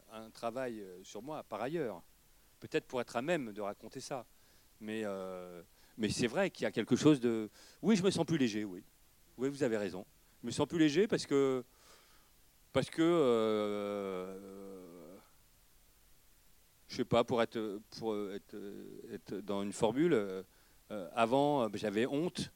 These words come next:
de ce que j'étais, et maintenant, j'ai plus honte. Et même ce que je raconte, peut-être ça peut intéresser les gens.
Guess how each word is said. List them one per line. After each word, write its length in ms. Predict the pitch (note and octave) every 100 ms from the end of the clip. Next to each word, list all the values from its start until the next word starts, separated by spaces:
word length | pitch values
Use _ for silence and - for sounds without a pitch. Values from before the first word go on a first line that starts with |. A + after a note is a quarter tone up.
| -
de 40 | -
ce 60 |
que 80 | A#2+
j'étais, 300 | G#2+ G2+ D#3
et 20 |
maintenant, 280 | B2+ G#2 C3
j'ai 120 | G#2+
plus 180 | - C#3+
honte. 360 | A#2 E3 - - _ _ _ -
Et 80 | G#2+
même 200 | C3+ C3+
ce 60 |
que 120 | -
je 120 | A2 A2
raconte, 420 | G2 - D#3 -
peut-être 280 | - D3+ -
ça 100 | A2
peut 100 | A2+
intéresser 380 | G#2+ G#2+ A2
les 80 | G2
gens. 120 | E2